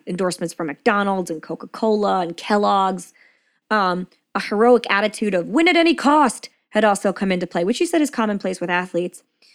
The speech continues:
The coaches expected these little girls to work injured, and a new concept we now know as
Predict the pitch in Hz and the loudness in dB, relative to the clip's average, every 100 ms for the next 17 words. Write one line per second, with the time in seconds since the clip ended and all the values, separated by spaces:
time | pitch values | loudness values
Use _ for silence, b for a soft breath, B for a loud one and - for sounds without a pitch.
0 | b b 226 - 262 277 233 220 - - | b b -2 2 4 4 0 0 -6 -2
1 | 240 - 247 208 202 202 190 190 185 214 | -2 2 0 0 -2 -2 0 -2 -4 -6
2 | 180 190 - 202 185 185 262 _ _ _ | -2 -4 -2 -4 -2 0 -2 _ _ _
3 | _ _ - 220 208 226 302 - 220 214 | _ _ -4 -2 0 2 2 0 -2 -2
4 | 202 - 208 208 214 202 196 190 | -4 -4 -4 -2 0 0 0 -2